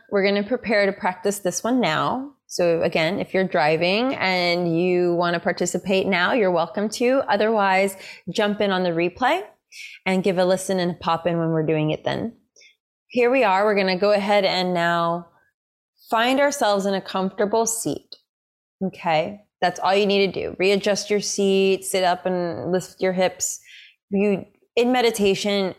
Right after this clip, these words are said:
you really wanna make sure that you are comfortable, that your spine is comfortable and that you're comfortable, 'cause you really want to avoid moving too much, okay? You wanna give yourself that space where you can sit and be still.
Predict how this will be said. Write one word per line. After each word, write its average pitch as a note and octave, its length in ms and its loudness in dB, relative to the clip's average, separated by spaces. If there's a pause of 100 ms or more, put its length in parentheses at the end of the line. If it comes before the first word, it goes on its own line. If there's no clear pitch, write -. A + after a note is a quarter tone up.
you F#3 200 0
really F#3 360 2
wanna F3 280 0
make E3+ 220 0
sure F3 200 0
that E3 160 0
you D3+ 140 -2
are D3+ 100 2
comfortable, - 880 -8
that - 140 0
your E3+ 120 -2
spine F3+ 440 0
is G3 120 -2
comfortable F#3 540 -2
and E3+ 140 -2
that - 180 -6
you're D3+ 140 -2
comfortable, D#3 720 -6 (720)
'cause G#3 140 -2
you G3+ 320 0
really G#3+ 320 2
want G3 400 0
to - 260 -2
avoid F3 380 0
moving D#3+ 380 -2
too - 200 -6
much, - 580 -8 (320)
okay? F3+ 540 -2 (400)
You G3 240 0
wanna F#3+ 280 2
give G3 260 0
yourself G3+ 480 0
that - 260 0
space F3+ 420 -2
where F3 80 2
you D#3 160 0
can E3 220 -4
sit - 220 -2
and G3+ 200 -2
be A#3 140 -2
still. F3 560 -4